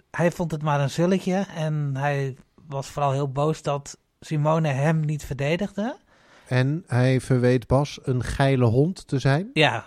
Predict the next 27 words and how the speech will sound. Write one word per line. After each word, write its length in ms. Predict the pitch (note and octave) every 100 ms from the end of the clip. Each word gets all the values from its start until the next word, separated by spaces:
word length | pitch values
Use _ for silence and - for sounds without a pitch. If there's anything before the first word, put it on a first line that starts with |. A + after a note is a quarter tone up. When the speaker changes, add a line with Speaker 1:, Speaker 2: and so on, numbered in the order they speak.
| -
Speaker 1:
nou, 280 | C3 C3+
als 120 | B2 C3
iemand 280 | D3+ E3
een 60 | D#3
geile 320 | - D#3+ C#3+
hond 280 | C3+ C3+ C#3
is, 160 | B2 A2+
dan 120 | C#3
weten 280 | C#3 C3+ C3+
we 60 |
wel 160 | C3 B2
dat 160 | B2 B2
dat 160 | C3 B2+ -
Zack 240 | D#3+ F3
is. 380 | F#3+ C4 E4+ - _ _ _ - -
Eh, 280 | - E3 -
en, 280 | G3+ A3 G#3+
eh, 380 | G3 F#3+ F#3 F3
hij 120 | F#3+
vond 240 | - G3
het 140 | F#3 -
verwijt 460 | F#3+ F3+ F3+ F3
van, 460 | - F3+ F3 E3+ -
eh, 240 | - D#3+ E3+
Simone 520 | - F3+ F3 F#3+ G3
heel 240 | F3 F3+
erg 440 | F3+ F3 E3+ E3+